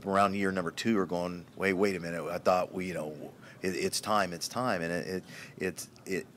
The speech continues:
it's different when you're at a mid-major, you know, as opposed to all the money being dumped into some of these Power Five conferences schools, you know, so it, it, it's a, it's a process, and people have to have patience and understand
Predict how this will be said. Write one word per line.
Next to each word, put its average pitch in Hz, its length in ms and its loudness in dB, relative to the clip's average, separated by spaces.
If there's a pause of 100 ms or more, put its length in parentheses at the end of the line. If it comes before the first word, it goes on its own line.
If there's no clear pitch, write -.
(200)
it's 101 240 0
different 120 460 2
when 101 160 -2
you're 98 160 4
at 95 100 4
a 85 360 2
mid-major, 101 720 2 (580)
you 104 100 2
know, 104 200 6
as 95 160 4
opposed 98 400 0
to 92 120 6
all 92 120 6
the 95 120 -2
money 95 260 0
being 92 220 -2
dumped 92 300 -2
into 92 200 0
some 92 220 -2
of 90 60 -4
these 92 160 -6
Power 92 280 2
Five 90 320 4
conferences 90 540 -2
schools, 90 500 -2 (460)
you 95 80 -2
know, 87 160 0
so 92 300 4
it, 92 160 2
it, 87 260 -2
it's 92 240 -4
a, 85 180 4
it's - 200 -2
a 98 40 0
process, 131 800 0
and 87 200 -4
people 101 220 -2
have 101 140 -2
to 95 80 -4
have 95 200 2 (280)
patience 98 580 0 (280)
and 101 100 0
understand 104 760 0